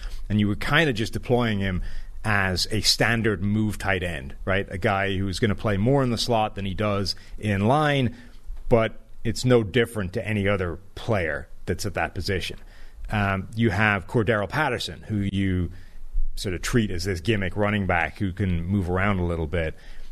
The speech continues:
All of a sudden, you sort of realize that actually Kyle Pitts isn't a tight end. He's just a freak athlete who we can play anywhere in the formation,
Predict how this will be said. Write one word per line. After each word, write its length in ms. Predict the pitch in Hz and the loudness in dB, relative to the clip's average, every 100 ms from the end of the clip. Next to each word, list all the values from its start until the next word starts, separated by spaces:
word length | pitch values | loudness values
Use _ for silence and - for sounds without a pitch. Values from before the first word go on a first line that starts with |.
| - - - | -8 -10 4
All 160 | 143 170 | 6 6
of 40 | |
a 60 | 120 | 4
sudden, 400 | - 147 120 107 | 0 0 2 0
you 100 | 101 | -2
sort 200 | - 113 | 0 0
of 100 | 90 | 2
realize 500 | 123 160 113 98 90 | 4 4 2 -2 -2
that 120 | 110 | -2
actually 400 | 98 135 - 113 95 | 0 0 2 0 0
Kyle 260 | 113 117 | 2 2
Pitts 280 | 95 120 107 | 4 2 2
isn't 180 | 117 104 | 0 0
a 60 | |
tight 280 | 82 107 98 | 0 0 2
end. 320 | 101 104 82 78 | 2 2 -2 -2
He's 180 | 104 | -2
just 220 | - 101 90 | 0 -2 -4
a 40 | |
freak 440 | - - 113 95 | -6 0 0 0
athlete 520 | 104 110 98 98 90 78 | 2 0 0 0 -2 -2
who 80 | |
we 120 | 95 95 | -2 -2
can 160 | 107 | -2
play 260 | 92 101 101 | 0 0 0
anywhere 340 | 113 110 98 | 0 0 0
in 80 | 92 | -2
the 60 | 85 | -2
formation, 720 | 117 101 123 156 - 92 | -2 0 2 2 0 -4